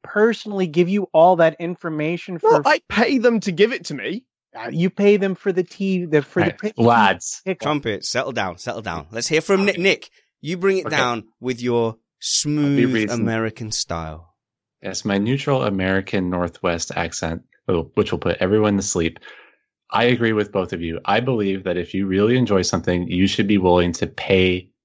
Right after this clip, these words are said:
Speaker 3: actual dollars for it. On the other hand, the lack of the most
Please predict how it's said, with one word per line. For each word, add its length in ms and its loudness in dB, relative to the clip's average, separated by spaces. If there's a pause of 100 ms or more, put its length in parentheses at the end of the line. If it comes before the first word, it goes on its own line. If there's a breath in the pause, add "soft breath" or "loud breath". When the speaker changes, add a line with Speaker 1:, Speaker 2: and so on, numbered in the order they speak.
(220)
Speaker 3:
actual 720 2 (300)
dollars 500 2
for 300 0
it. 180 -4 (220 loud breath)
On 240 2
the 100 2
other 160 0
hand, 380 -10 (380)
the 200 -4
lack 380 -2
of 260 -12
the 100 -10
most 360 -10